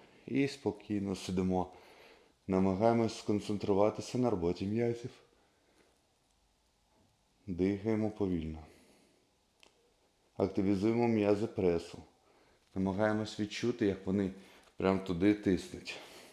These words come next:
Беремо за великі пальці. Той самий принцип.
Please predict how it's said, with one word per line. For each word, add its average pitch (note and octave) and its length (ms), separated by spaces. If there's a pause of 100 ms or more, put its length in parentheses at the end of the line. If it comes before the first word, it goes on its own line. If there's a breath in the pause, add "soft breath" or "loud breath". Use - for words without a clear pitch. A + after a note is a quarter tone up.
(3000 loud breath)
Беремо A#2+ 360
за A#2+ 140
великі B2+ 320
пальці. G#2 500 (520 loud breath)
Той A2+ 180
самий A2 320
принцип. C#3+ 640